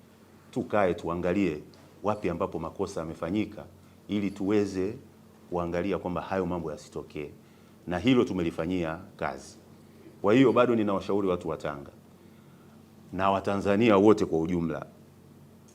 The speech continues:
yaliyotokea tumeyaona, na siku zote unaweza ukafanya kitu ukakiona umefanikiwa, lakini kumbe bado hujafanya nini?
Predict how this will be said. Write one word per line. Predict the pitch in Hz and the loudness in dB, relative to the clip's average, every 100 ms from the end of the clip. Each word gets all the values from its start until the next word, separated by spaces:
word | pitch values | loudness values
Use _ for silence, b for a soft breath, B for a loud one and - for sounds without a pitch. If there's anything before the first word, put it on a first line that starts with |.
| - 90 | -12 -2
yaliyotokea | 95 110 107 107 - 127 110 | 2 2 2 2 2 2 2
tumeyaona, | 98 92 98 127 139 190 - - - - - - - - - - - - - - | 0 2 2 2 -2 -6 -14 -20 -20 -20 -20 -20 -20 -20 -20 -20 -20 -20 -20 -10
na | 92 95 95 | -2 0 -2
siku | - 117 113 | -4 -4 2
zote | 135 139 107 95 131 - - - - - - | 4 6 4 2 -2 -10 -20 -20 -20 -20 -10
unaweza | 98 98 110 139 123 | -4 2 4 2 2
ukafanya | 110 127 120 | 0 0 0
kitu | 104 127 120 | 0 -2 -4
ukakiona | 98 98 110 113 | -4 -2 -2 -2
umefanikiwa, | 101 90 90 92 92 117 87 | -2 -2 -2 -4 -2 0 0
lakini | 85 - 113 92 | 0 -2 -4 -4
kumbe | 135 113 90 82 b b b | -2 -2 -4 -8 b b b
bado | 95 110 95 | -4 -2 -2
hujafanya | 117 98 92 98 | -2 -2 -2 -2
nini? | 110 87 82 | 0 -2 -6